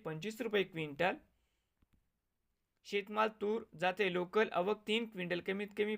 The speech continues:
पाच हजार आठशे रुपये क्विंटल. शेतमाल तूर जाते पांढरा आवक दोन क्विंटल, कमीत कमी सहा हजार आठशे एक रुपये क्विंटल. शेतमाल उडीद आवक तीन क्विंटल, कमीत कमी चार हजार पाचशे, सरसंद्राई चार हजार सातशे पन्नास, जास्तीत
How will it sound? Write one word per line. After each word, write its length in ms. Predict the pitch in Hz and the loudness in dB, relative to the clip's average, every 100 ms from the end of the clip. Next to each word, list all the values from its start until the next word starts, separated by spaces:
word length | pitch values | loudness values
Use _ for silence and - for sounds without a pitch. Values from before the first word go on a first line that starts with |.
| 214 | -2
पाच 200 | 190 202 | -2 0
हजार 140 | 196 | 0
आठशे 280 | 175 160 220 | -2 0 -2
रुपये 200 | 233 208 | 2 0
क्विंटल. 480 | 175 160 143 175 202 - _ _ _ _ _ _ | 0 -6 -2 0 0 -4 _ _ _ _ _ _
शेतमाल 460 | - 196 190 208 214 214 | -4 -4 -2 -2 -2 0
तूर 280 | 214 226 - 170 | -2 -2 -6 0
जाते 280 | 185 180 202 | 2 4 2
पांढरा 380 | 175 175 180 202 - | 2 2 4 4 4
आवक 240 | 180 214 175 | 2 2 4
दोन 260 | 202 226 | 0 0
क्विंटल, 300 | 220 175 170 | -4 -2 -2
कमीत 300 | 160 190 202 208 | 0 -2 -2 -4
कमी 240 | 208 214 220 _ _ _ - | -2 -4 -8 _ _ _ -2
सहा 160 | 208 185 | 2 2
हजार 160 | 180 | 2
आठशे 300 | 175 165 196 | 0 0 0
एक 140 | 196 240 | 0 0
रुपये 220 | 226 208 | 2 2
क्विंटल. 480 | 175 160 143 180 330 - _ _ _ _ _ _ - | 2 -6 0 0 0 -6 _ _ _ _ _ _ -6
शेतमाल 500 | 202 202 208 214 202 - | -4 -2 2 0 0 -4
उडीद 300 | 185 214 214 170 | 0 0 2 0
आवक 300 | 180 220 - | 2 0 0
तीन 200 | 208 240 | -2 -2
क्विंटल, 360 | 233 180 175 175 | -4 -2 -2 0
कमीत 280 | 185 208 208 | -2 -2 -2
कमी 200 | 208 214 | -2 -2
चार 180 | 180 165 | 0 0
हजार 160 | 160 | 0
पाचशे, 460 | 151 - - 196 196 | 0 -2 0 2 2
सरसंद्राई 500 | 196 202 208 208 208 | 0 -4 -4 -2 -4
चार 180 | 196 165 | -2 -4
हजार 120 | 160 | -4
सातशे 300 | 160 165 175 175 | -4 -6 -6 -6
पन्नास, 380 | 170 180 202 180 | -4 0 0 0
जास्तीत 520 | 196 196 214 214 | -4 -4 -6 -8